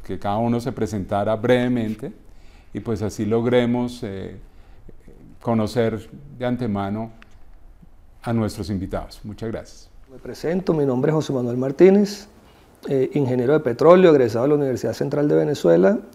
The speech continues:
Speaker 2: y actualmente me desempeño como director general, tú bien lo sabes aquí, de Iberoamericana Hidrocarburos. Un gusto tenerte por acá y muchas gracias a ti y al Consejo Profesional de Ingeniería de Petróleo. Y me acompaña por acá el profesor César Guerra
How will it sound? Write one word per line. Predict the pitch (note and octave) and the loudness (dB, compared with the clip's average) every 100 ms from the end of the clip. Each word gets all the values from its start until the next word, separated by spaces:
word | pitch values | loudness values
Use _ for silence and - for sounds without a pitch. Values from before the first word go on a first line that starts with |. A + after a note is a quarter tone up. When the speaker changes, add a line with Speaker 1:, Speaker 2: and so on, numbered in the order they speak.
| - E3+ | -10 2
Speaker 2:
y | D#3 D#3 D#3+ E3 | 4 6 6 4
actualmente | D3+ B2 C3+ C3+ C#3 C#3+ D3+ D3 | 2 2 2 2 0 0 0 0
me | C#3+ | 0
desempeño | C3 A#2+ A2 A#2+ C3 | -2 -4 -4 -2 0
como | D3 C#3+ B2 | 0 0 -2
director | A#2 - A2+ | -2 -6 -8
general, | C3 C3+ A#2 B2 C#3 C3+ C3 | -4 -2 -2 0 0 0 -2
tú | A#2+ | -4
bien | B2+ C3+ | -2 -4
lo | C3+ | -2
sabes | D3 D3 | 2 2
aquí, | C3 D3 E3 | 0 0 4
de | E3 C3 A#2+ | 4 2 -2
Iberoamericana | B2 B2 A#2 A#2 A#2 A2 B2+ | 0 0 -2 -6 -6 -6 -2
Hidrocarburos. | C#3+ C3+ B2 C3+ F3 D3+ | -2 -2 -2 2 2 2
Un | |
gusto | D3 D#3 C#3+ | 0 0 -2
tenerte | B2+ B2 D3 | -4 -4 -2
por | C#3+ A#2 | -2 -2
acá | D3+ F3 | 0 0
y | D#3 | 0
muchas | B2+ B2+ | -2 -2
gracias | C3 B2+ - C#3+ - - - - - - - - | -2 -2 -2 -4 -6 -20 -20 -20 -20 -20 -20 -4
a | B2 | -4
ti | - C3+ E3+ E3+ | 0 2 4 4
y | A#2 | 4
al | A2+ | 0
Consejo | A2 A#2 - G#2+ | -4 -6 -6 -6
Profesional | B2 B2+ A2 A#2 A2 | -4 -4 -4 -6 -6
de | |
Ingeniería | C3 A#2+ G#2+ | -6 -8 -8
de | G#2+ | -8
Petróleo. | A2+ - G2+ - - - - - - - - - - - - | -10 -10 -14 -18 -20 -20 -20 -20 -20 -20 -20 -20 -20 -6 0
Y | C#3+ | 2
me | C#3+ | 2
acompaña | A#2+ B2 A#2+ C3 C#3+ | 2 2 2 4 4
por | D3+ B2+ | 4 2
acá | A#2+ | 0
el | A#2+ | -2
profesor | C#3+ C3+ A#2 G#2 | -2 0 -2 -2
César | C3 C3+ C3 | -2 0 4
Guerra | C3+ G#2 G2+ | 4 4 -4